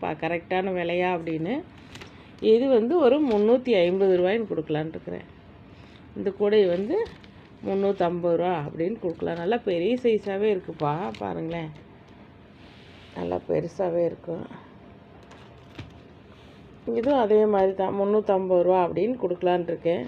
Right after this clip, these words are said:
நல்லா பெரிய சைஸ் கூடை வந்து, இது வந்து ரெண்டரை ரோல் செலவாச்சுன்னு நினைக்கிறேன் இந்த கூடைக்கு.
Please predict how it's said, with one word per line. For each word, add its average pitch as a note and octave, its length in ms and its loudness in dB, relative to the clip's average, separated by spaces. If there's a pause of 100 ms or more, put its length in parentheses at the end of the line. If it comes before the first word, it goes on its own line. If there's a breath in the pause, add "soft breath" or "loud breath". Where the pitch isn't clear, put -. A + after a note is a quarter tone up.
நல்லா F#3+ 180 0 (100)
பெரிய G3 420 2
சைஸ் F#3 380 -4 (840 loud breath)
கூடை F3+ 300 0
வந்து, E3 400 -4 (340)
இது G#3+ 240 2
வந்து G#3+ 240 2
ரெண்டரை G#3+ 400 2
ரோல் B3+ 420 4
செலவாச்சுன்னு F3 580 0
நினைக்கிறேன் D3 320 -2
இந்த D3 200 -4
கூடைக்கு. - 380 -6